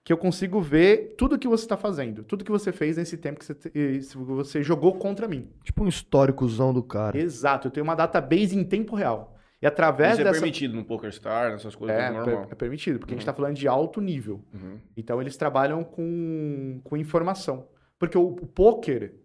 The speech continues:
Speaker 1: em si, ele é um jogo de informação incompleta.
Speaker 3: Mas
Speaker 1: Por-
Speaker 3: é uma espécie,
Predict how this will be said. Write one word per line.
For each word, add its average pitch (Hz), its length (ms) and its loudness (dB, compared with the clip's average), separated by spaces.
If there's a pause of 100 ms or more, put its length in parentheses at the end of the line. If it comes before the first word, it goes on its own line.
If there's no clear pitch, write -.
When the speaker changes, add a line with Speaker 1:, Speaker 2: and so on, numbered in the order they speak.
Speaker 1:
em 165 80 -2
si, 202 500 -6
ele 165 120 0
é 196 40 0
um 196 80 -2
jogo 196 300 2
de 190 100 -4
informação 180 680 -6
incompleta. 220 840 -2 (1600)
Speaker 3:
Mas 160 80 0
Speaker 1:
Por- 190 40 8
Speaker 3:
é - 20 6
uma 185 40 6
espécie, 226 380 -6